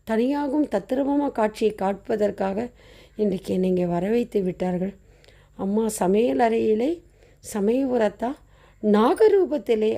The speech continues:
பிரத்யட்சமாக காட்சி கொடுத்து உட்கார்ந்து அமர்ந்து கொண்டிருப்பது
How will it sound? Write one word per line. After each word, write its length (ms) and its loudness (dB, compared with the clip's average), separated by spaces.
பிரத்யட்சமாக 1000 0
காட்சி 360 -4
கொடுத்து 400 -6
உட்கார்ந்து 480 -4
அமர்ந்து 380 -2
கொண்டிருப்பது 640 -2